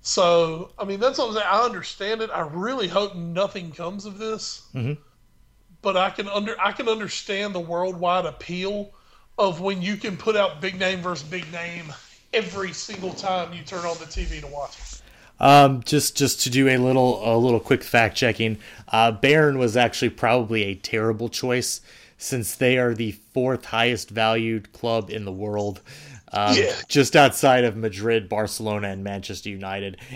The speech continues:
Speaker 2: and well ahead of Manchester City, I might say.
Speaker 1: Well,
Speaker 2: Uh,
Speaker 1: now, I, I'm not saying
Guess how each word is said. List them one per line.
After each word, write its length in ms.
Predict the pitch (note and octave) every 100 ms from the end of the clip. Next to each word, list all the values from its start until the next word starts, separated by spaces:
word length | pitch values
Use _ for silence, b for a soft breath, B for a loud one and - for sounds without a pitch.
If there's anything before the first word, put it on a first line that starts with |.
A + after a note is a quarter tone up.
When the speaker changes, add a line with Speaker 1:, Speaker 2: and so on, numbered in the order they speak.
| -
Speaker 2:
and 380 | A#2 A2+ G#2+ G#2+
well 260 | C#3 F#3
ahead 320 | C3+ B2+ D3
of 160 | B2 G2
Manchester 500 | A#2+ A#2 A2+ G#2 G2
City, 320 | - A#2 G2
I 120 | F#2+
might 260 | G2 G2 G2
say. 320 | - - - - B B B -
Speaker 1:
Well, 140 | A3
Speaker 2:
Uh, 200 | B3 A3+ A#3
Speaker 1:
now, 60 |
I, 220 | A#3+ F#3+ - -
I'm 100 | -
not 180 | D#4+ -
saying 300 | D#4 C4+